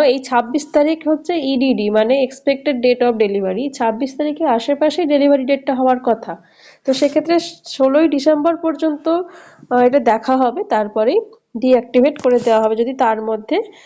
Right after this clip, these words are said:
মাইগ্রেশন না হয়। অর্থাৎ তার মধ্যেই নিশ্চয়ই শিশুর জন্ম হবে এবং সেই যে প্রেগন্যান্ট মহিলা সে ল্যাকটেটিং মাদারে পরিবর্তন, পরিবর্তিত হবে, তো সেই জন্য তার আগেই মাইগ্রেট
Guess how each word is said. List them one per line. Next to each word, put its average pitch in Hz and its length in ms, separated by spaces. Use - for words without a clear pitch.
মাইগ্রেশন 214 420
না 214 120
হয়। 208 160
অর্থাৎ 302 180
তার 285 160
মধ্যেই 247 480
নিশ্চয়ই 330 340
শিশুর 302 340
জন্ম 262 240
হবে 277 280
এবং 285 120
সেই 285 260
যে 285 140
প্রেগন্যান্ট 254 380
মহিলা 262 280
সে 254 120
ল্যাকটেটিং 247 440
মাদারে 226 320
পরিবর্তন, 277 640
পরিবর্তিত 269 500
হবে, 247 180
তো - 40
সেই 285 200
জন্য 311 140
তার 294 200
আগেই 277 260
মাইগ্রেট 262 300